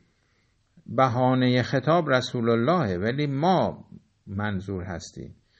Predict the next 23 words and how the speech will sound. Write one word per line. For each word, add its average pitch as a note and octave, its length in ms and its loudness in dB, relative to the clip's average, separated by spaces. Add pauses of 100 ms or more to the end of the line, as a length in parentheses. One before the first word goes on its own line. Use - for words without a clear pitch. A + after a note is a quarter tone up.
(320)
یا E3+ 140 4
اینکه G3+ 260 0
بگیم G3+ 320 0
عندک D#3 420 0
یعنی F3+ 760 0 (640)
انسان، C3+ 680 0 (320)
مخاطب A2+ 500 -2 (420)
عموم A#2+ 320 -2
انسان‌ها F#2+ 680 -4
باشن. D2 540 -12 (880)
ولی G#3+ 120 0
به G#3+ 120 6
هر G3 160 6
حال G#3+ 180 6
ایرادی G#3 440 4
نداره، B2 540 0
یعنی C3+ 180 -2
مخاطب C#3 560 0
پیامبرم A#2+ 600 0
باشه B2 260 -4
این F#3 120 0
حالت، C#3+ 420 0
اه، F3 260 2